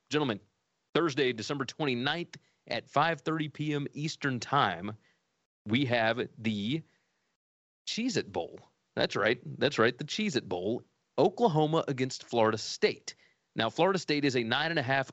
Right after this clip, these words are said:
point favorite here, uh, juiced at minus one fifteen. The total sits at sixty-five and a half. This one is at Camping World Stadium in Orlando, Florida. So I would expect Florida State to have a little bit of a home field advantage here. Kyle, I, I do wanna start with you on this.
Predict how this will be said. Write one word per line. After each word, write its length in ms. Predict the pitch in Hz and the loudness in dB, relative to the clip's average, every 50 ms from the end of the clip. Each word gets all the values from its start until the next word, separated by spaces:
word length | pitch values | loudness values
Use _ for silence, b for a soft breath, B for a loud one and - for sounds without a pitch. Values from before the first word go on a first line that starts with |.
| - | -12
point 320 | - - 139 131 107 - - | -6 -2 -2 -2 -2 -2 0
favorite 300 | 120 120 120 110 - 101 | 0 0 2 0 0 0
here, 320 | 110 110 110 117 123 b b b b b - | 2 2 2 2 0 b b b b b -2
uh, 160 | - 113 110 | 0 0 0
juiced 280 | 110 107 131 143 139 - | 0 -2 -2 -2 0 0
at 60 | 107 | 0
minus 300 | 113 123 123 117 110 - | 2 2 0 0 -2 -2
one 180 | 117 120 120 110 | -2 -2 -2 -2
fifteen. 560 | 117 - 107 - - 143 151 165 165 165 - - - | -2 -4 -4 -2 -4 -4 -2 -2 -2 -2 -2 -4 -4
The 320 | 117 117 117 117 117 - - _ _ _ _ _ _ - | -2 0 0 0 0 -2 -4 _ _ _ _ _ _ -8
total 340 | - - 254 254 151 113 107 | 0 0 2 2 2 -2 -2
sits 300 | - - 151 135 - 110 | -4 -6 -8 -8 -8 -10
at 100 | - - | -10 -6
sixty-five 640 | - 165 151 - - 104 - - 120 120 117 104 | -6 -6 -6 -4 -10 -2 2 4 4 4 4 2
and 80 | 107 95 | 0 -2
a 40 | 92 | 0
half. 240 | 131 156 147 123 - b b b b b b b b b | 2 2 2 0 -2 b b b b b b b b b
This 240 | - 123 185 202 - | -4 -2 -2 -2 0
one 200 | 190 185 170 165 - _ | -2 -2 -2 -2 -4 _
is 320 | 135 135 131 131 123 101 | 2 4 4 4 4 2
at 140 | 110 101 - | -4 -8 -8
Camping 420 | - - 175 202 208 - 208 190 147 | -4 -2 0 0 2 0 0 0 2
World 340 | 120 143 156 147 143 123 | 2 4 4 4 2 0
Stadium 440 | - - - 123 123 123 123 123 117 - | -2 0 0 2 2 2 2 0 0 -2
in 140 | - 107 | -2 0
Orlando, 500 | 98 - 110 110 113 123 135 135 123 117 | 2 2 2 4 4 2 2 4 2 2
Florida. 420 | 104 - - 123 113 110 104 101 95 | 2 2 4 4 4 4 4 2 0
So 140 | - 110 117 | 2 2 4
I 40 | |
would 120 | 120 127 113 | 4 2 0
expect 400 | - - - - 139 - - _ | -4 -6 -2 -2 -2 -2 -2 _
Florida 240 | 135 131 123 110 - | 2 2 2 2 0
State 240 | - - 120 117 | 0 -2 -2 -2
to 80 | 117 110 | 0 0
have 160 | 101 113 98 | 0 0 0
a 60 | 101 | 2
little 280 | 98 120 175 196 - 117 | -2 0 0 0 0 2
bit 200 | 101 107 101 - | 2 2 2 2
of 100 | - 101 | 0 -2
a 100 | 104 101 | -2 -2
home 360 | 95 107 135 139 139 143 139 131 b b b b b _ | 0 0 0 0 0 -2 -4 -6 b b b b b _
field 360 | - 127 113 107 104 107 - - | 2 2 4 4 2 0 -2 -2
advantage 540 | 104 98 95 92 120 139 147 123 107 101 - | -4 -4 0 0 2 2 2 0 0 -2 -2
here. 300 | 107 104 101 101 101 101 b b b b b b _ _ _ - | -2 0 2 0 0 -2 b b b b b b _ _ _ -2
Kyle, 340 | - 143 156 180 185 175 147 | 0 2 2 2 2 2 2
I, 220 | 135 131 76 107 | 2 2 0 0
I 40 | 127 | -2
do 140 | 123 151 165 | 0 -2 -2
wanna 180 | 160 147 127 | 0 -2 -2
start 300 | - - - 151 143 120 | -4 0 2 2 2 2
with 140 | 123 110 110 | -2 -4 -4
you 240 | 131 151 165 147 - - | -4 -2 -2 -2 0 0
on 240 | 113 113 110 107 | 0 0 0 -2
this. 320 | 101 104 107 113 117 - | 0 0 0 0 0 -6